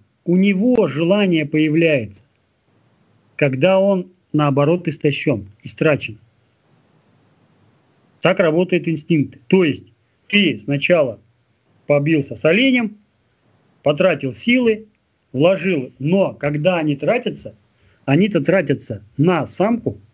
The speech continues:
то есть мужчина ей отдаёт силы, она этими силами наполняется, и, соответственно, он засеивает семя, и она уже растит тогда его плоды.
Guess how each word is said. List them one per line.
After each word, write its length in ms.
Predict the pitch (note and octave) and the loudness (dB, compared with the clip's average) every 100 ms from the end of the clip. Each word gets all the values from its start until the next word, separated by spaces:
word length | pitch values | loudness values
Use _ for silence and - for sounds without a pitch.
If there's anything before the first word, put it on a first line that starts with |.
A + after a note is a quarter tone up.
| _ - - | _ -20 -4
то 80 | E3 | 0
есть 180 | D#3 D3+ | 0 0
мужчина 500 | F#3 G#3 - G#3 D#3 | 0 0 0 0 2
ей 440 | C#3+ E3 D#3 A#2 - | 2 2 0 -2 -4
отдаёт 560 | D3 C#3 D3+ C#3 C#3+ - | -2 0 0 0 -2 -2
силы, 360 | F3 G3+ A#3+ - _ _ _ _ _ - | -2 0 -2 -10 _ _ _ _ _ -2
она 320 | D#3+ A#3+ A#3+ | 2 2 0
этими 240 | F#3+ F3 | 0 -2
силами 440 | F3 G3+ F3 C3+ A#2 | 0 0 0 0 -2
наполняется, 1000 | E3+ - - D3 C3+ B2 C#3 C#3 A#3+ B3 _ _ _ _ _ | -2 0 0 2 0 -2 -4 -4 -4 -6 _ _ _ _ _
и, 120 | C#4 | 2
соответственно, 600 | C4+ G3 E3+ B3 A#3+ F3+ | 4 0 0 -4 -2 0
он 220 | F3 F#3+ D3 | 2 2 0
засеивает 640 | D3+ D#3 C#3 B2 B2 B2 | -2 0 0 0 -6 -8
семя, 440 | - B3+ A#3+ A3 - _ _ _ | -2 0 0 -4 -14 _ _ _
и 120 | G#3 | 0
она 280 | A3 E3 G#3 | 2 2 2
уже 140 | F3 | 2
растит 360 | C#3+ C#3 - - | 0 0 -2 0
тогда 260 | C3+ A#2 D#3 | 0 2 0
его 200 | D3+ C#3 | 0 0
плоды. 340 | C3 A#2 G2 | -2 -2 -6